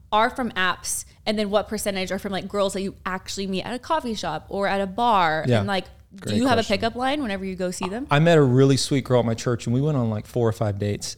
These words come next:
Speaker 2: and, um, it ended. She was amazing. But with her, I just got to know her, got to be friends, and I was like, "Hey, can I take you on a date?" And she's like, "Let's do it."
Speaker 1: So
Speaker 2: That
Speaker 1: you're
Speaker 2: was it.
Speaker 1: not going to, like, bars anymore?
Speaker 2: I mean,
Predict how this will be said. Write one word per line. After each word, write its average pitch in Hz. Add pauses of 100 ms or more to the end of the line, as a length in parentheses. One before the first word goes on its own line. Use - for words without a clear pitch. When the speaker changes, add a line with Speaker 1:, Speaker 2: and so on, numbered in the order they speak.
Speaker 2:
and, 107
um, 98 (500)
it 123
ended. 113
She -
was 120
amazing. 113 (380)
But -
with 151
her, 156
I 127
just 180
got 156
to 139
know 123
her, 165
got 139
to 131
be 120
friends, 139
and 120
I 117
was 120
like, 110
"Hey, 208
can -
I 131
take 143
you 151
on 156
a 160
date?" -
And 120
she's 117
like, 120
"Let's 110
do 104
it." - (240)
Speaker 1:
So -
Speaker 2:
That 240
Speaker 1:
you're -
Speaker 2:
was 240
it. -
Speaker 1:
not 262
going 233
to, 190
like, 170
bars 165
anymore? - (320)
Speaker 2:
I -
mean, 208